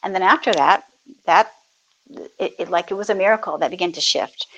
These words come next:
So that's what personally happened to me. So I can attest that by cutting the cord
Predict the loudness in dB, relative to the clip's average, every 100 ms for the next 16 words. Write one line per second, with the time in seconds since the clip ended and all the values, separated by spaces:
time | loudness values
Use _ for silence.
0 | _ -2 4 4 2 -14 -14 -14 -12 -10
1 | -6 -6 -6 -12 -10 -10 -10 -6 -6 -6
2 | -8 -10 -8 -4 -4 -6 -6 -6 -4 -8
3 | -6 -4 -4 -6 -10 -8 -6 -8